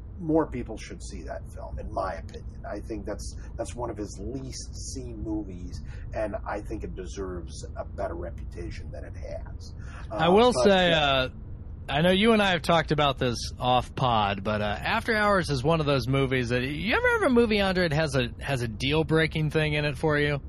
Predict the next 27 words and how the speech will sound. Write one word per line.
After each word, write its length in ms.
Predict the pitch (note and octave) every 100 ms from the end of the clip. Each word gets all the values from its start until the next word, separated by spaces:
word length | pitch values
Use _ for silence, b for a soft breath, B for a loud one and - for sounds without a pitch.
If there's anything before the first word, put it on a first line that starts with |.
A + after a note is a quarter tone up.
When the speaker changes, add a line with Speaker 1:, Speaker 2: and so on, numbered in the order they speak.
| B B B B - -
Speaker 2:
Like, 220 | B2+ B2
so, 120 | -
you 120 | C#3 C3+
know, 80 | C3
like, 180 | A#2+
maybe 240 | E3 F#3+ G3
you 120 | F3 D#3+
love 300 | D#3+ D3 B2+
dogs 480 | C#3+ D3 D3+ C#3+
and 100 | B2
the 40 | B2
movie 260 | C3 C3
kills 340 | A#2+ D3+ C#3 B2
a 40 |
dog 500 | A2+ B2 B2 B2 B2
and 100 | A#2
you're 120 | A2
like, 180 | A2 G#2+
"I'm 140 | A2 A#2+
out 220 | B2+ B2
of 80 | A#2
this, 120 | A#2 - -
I'm 140 | A2+ A#2
out 200 | A#2 A#2+
on 80 |
the 60 | A2+
rest 160 | A2